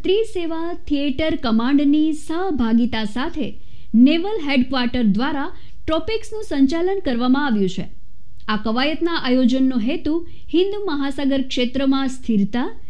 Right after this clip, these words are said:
અને શાંતિને પ્રોત્સાહન આપવાનો છે, તેમજ આ કવાયત દ્વારા ભારતીય નૌકાદળની સંરક્ષણ ક્ષમતામાં પણ વધારો થશે.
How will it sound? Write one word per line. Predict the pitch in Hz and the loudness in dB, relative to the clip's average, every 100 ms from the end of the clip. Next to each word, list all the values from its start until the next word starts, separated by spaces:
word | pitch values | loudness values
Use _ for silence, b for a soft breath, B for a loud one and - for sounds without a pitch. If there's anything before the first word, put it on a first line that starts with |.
| b | b
અને | - 392 403 | -2 -2 -2
શાંતિને | 330 294 302 381 294 339 349 | -2 0 0 2 2 0 -2
પ્રોત્સાહન | 320 339 - 392 392 285 | -2 -2 -2 -2 0 0
આપવાનો | 220 220 208 190 | -2 -2 0 0
છે, | 175 - - - - - - - | -2 -4 -6 -6 -6 -6 -6 -4
તેમજ | 226 247 285 269 - | 2 4 4 0 0
આ | 240 254 | 0 0
કવાયત | 214 214 214 208 202 | 0 0 0 2 2
દ્વારા | 202 285 294 359 b b - | 2 0 -2 -4 b b 2
ભારતીય | 233 285 339 415 453 349 | 4 4 0 0 0 2
નૌકાદળની | 269 269 285 247 269 277 277 311 311 | 2 0 2 2 2 4 4 4 0
સંરક્ષણ | - 277 302 381 392 392 381 359 | -2 -2 -2 -2 -2 -2 -2 -2
ક્ષમતામાં | - 214 226 226 220 220 226 - | -2 -2 0 0 0 0 -2 -2
પણ | 359 330 339 B B | 0 -2 -2 B B
વધારો | 214 254 277 359 330 | 4 6 4 2 -2
થશે. | 220 180 175 | -2 -2 -4